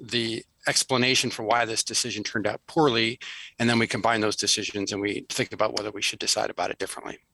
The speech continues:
So going through this, th-, this idea was popularized by Gary Klein, who did an adversarial collaboration with Danny Kahneman, which was great, a great paper. Okay, so, so, so I know Danny's been very enthusiastic about it. So as far as I can gather, there are sort of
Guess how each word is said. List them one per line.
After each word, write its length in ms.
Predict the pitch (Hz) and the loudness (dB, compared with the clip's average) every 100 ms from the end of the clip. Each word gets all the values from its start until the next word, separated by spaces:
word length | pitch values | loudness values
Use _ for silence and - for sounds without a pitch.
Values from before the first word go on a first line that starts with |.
| - | -2
So 200 | - 147 | 0 2
going 260 | 170 196 | 6 6
through 220 | 185 - 147 | 4 2 4
this, 200 | 131 - | 4 4
th-, 140 | 151 | 0
this 160 | 151 143 | 0 2
idea 280 | 143 127 170 | 2 2 0
was 140 | 175 | 0
popularized 680 | - 143 139 127 123 120 - | 0 0 0 -2 0 0 0
by 140 | 117 | -2
Gary 260 | 113 120 127 | -2 -4 -4
Klein, 540 | - 113 107 120 151 - | 0 2 2 2 -4 -8
who 320 | - 123 113 | -4 -4 -2
did 160 | - 120 | 0 0
an 140 | 113 113 - | 0 -4 -2
adversarial 520 | 131 110 - 123 117 | 0 2 2 4 2
collaboration 640 | - 120 113 117 113 - 117 | 2 2 4 2 2 0 -2
with 140 | 110 | -2
Danny 240 | 120 110 | 0 0
Kahneman, 480 | 104 104 117 135 156 | 0 0 2 2 0
which 160 | 123 - | -4 -4
was 120 | 104 | -8
great, 400 | - 107 107 - | -2 0 0 -2
a 80 | 117 | -8
great 260 | 117 110 - | -6 -4 -4
paper. 400 | 113 104 123 143 - - - - - - - 262 | -6 0 0 0 -8 -10 -10 -12 -14 -18 -4 2
Okay, 160 | 175 | 4
so, 140 | 143 156 | 4 4
so, 180 | 175 | 4
so 180 | 156 165 143 - | 4 4 2 0
I 60 | 160 | 2
know 120 | 160 | 4
Danny's 360 | 143 170 226 185 | 4 4 4 2
been 120 | 185 | 2
very 200 | 170 160 | 6 4
enthusiastic 720 | 143 - 147 135 117 117 - | 4 0 2 4 4 2 -2
about 280 | - 110 107 | -6 -2 0
it. 140 | 110 - | -2 -2
So 140 | - 160 | 2 4
as 80 | |
far 180 | - 214 | 6 6
as 100 | 226 | 6
I 60 | 214 | 4
can 180 | 151 127 | 4 4
gather, 320 | 139 127 123 | 6 4 4
there 140 | 117 | 4
are 60 | 117 | 4
sort 200 | - 123 | 2 0
of 120 | - | -4